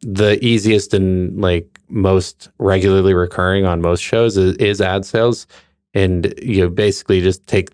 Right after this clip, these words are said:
your downloads versus your number of ad markers that are in each episode, and you try and sell those for a C P M, which is a cost per thousand downloads.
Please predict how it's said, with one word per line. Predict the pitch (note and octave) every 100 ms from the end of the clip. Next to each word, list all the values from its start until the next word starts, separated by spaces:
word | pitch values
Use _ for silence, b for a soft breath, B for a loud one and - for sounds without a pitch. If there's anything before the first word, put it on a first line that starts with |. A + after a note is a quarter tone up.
| -
your | F#2+
downloads | - B2 A2+ G#2+ G#2+ G2+ - -
versus | - G2+ F#2+ - -
your | G#2 F#2
number | F2+ F2 F2
of | E2+ D#2+ -
ad | - G#2+ G2+
markers | G2+ G2 G2+ G2 F#2
that | F#2+
are | F#2
in | F#2
each | F#2 -
episode, | F#2 - - F#2+ F#2 F#2 B B
and | - F2+ E2+ E2
you | F#2+ G2+
try | - F#2
and | F2+
sell | - F#2
those | F2+ F2+ F2
for | - F2 E2+
a | E2+
C | - F2
P | -
M, | A2 A#2
which | G#2+ G2
is | F#2+
a |
cost | F#2 F2 E2+
per | F2+
thousand | E2+ E2+ E2+ E2+
downloads. | G2+ A2 G2+ G2 G2